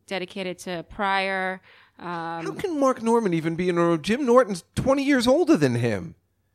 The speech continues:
Speaker 2: It might make sense that Jim Norton is in there.
Speaker 1: Listen,
Speaker 2: Mark
Speaker 1: you
Speaker 2: Normand's
Speaker 1: gotta,
Speaker 2: a
Speaker 1: you gotta look
Speaker 2: child.
Speaker 1: to the future.
Speaker 2: Is that
Speaker 1: Speaking
Speaker 2: what they're
Speaker 1: of
Speaker 2: saying? That he's gonna be around for decades and he's
Speaker 1: I
Speaker 2: the
Speaker 1: think
Speaker 2: all
Speaker 1: he's a
Speaker 2: that?
Speaker 1: strong, you know, listen, he's a,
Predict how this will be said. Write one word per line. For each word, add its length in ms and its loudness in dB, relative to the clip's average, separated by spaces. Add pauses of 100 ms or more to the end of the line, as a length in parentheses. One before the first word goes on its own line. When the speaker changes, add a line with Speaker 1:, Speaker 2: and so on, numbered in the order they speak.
(320)
Speaker 2:
It 160 2
might 200 2
make 200 2
sense 360 0
that 140 0
Jim 260 0
Norton 320 0
is 160 -4
in 160 -2
there. 320 -6
Speaker 1:
Listen, 260 -12
Speaker 2:
Mark 140 2
Speaker 1:
you 60 -2
Speaker 2:
Normand's 300 4
Speaker 1:
gotta, 120 6
Speaker 2:
a 40 -4
Speaker 1:
you 60 0
gotta 180 4
look 100 6
Speaker 2:
child. 180 6
Speaker 1:
to 40 -6
the 80 -8
future. 760 -10 (1000)
Speaker 2:
Is 140 0
that 80 8
Speaker 1:
Speaking 100 8
Speaker 2:
what 160 8
they're 120 8
Speaker 1:
of 60 2
Speaker 2:
saying? 420 4
That 100 4
he's 200 -2
gonna 200 0
be 120 4
around 280 4
for 160 -2
decades 580 0
and 100 0
he's 220 -2
Speaker 1:
I 60 -4
Speaker 2:
the 100 2
Speaker 1:
think 100 4
Speaker 2:
all 120 4
Speaker 1:
he's 120 2
a 40 2
Speaker 2:
that? 160 2
Speaker 1:
strong, 140 0
you 100 -4
know, 100 -6
listen, 300 -8
he's 180 -10
a, 100 -8